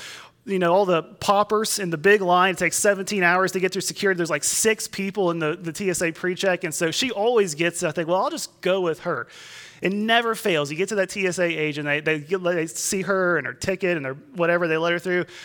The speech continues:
I hand them my ticket, and they say, "Sir, you have to go over with the peasants. Like, you have to wait." Carissa's, like, eating on the other side of security, and I'm still taking my shoes off and emptying all my luggage, getting the full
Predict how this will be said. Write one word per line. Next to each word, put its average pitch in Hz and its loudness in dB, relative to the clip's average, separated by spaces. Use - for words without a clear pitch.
I 180 4
hand 202 0
them 180 0
my 170 4
ticket, 175 -2
and 160 -2
they 147 -2
say, 151 0
"Sir, 156 0
you 151 -4
have 147 -4
to 147 -12
go 143 -2
over 139 -4
with 131 -6
the - -10
peasants. - -6
Like, 143 -2
you 175 0
have 196 6
to 202 2
wait." 180 6
Carissa's, 254 2
like, 185 2
eating 202 0
on 151 0
the 156 2
other 170 2
side 160 4
of 151 -4
security, 165 2
and 156 4
I'm 165 4
still 175 0
taking 185 2
my 165 2
shoes 180 0
off 170 8
and 156 -2
emptying 175 2
all 170 4
my 170 4
luggage, 160 2
getting 165 -2
the 160 0
full 175 0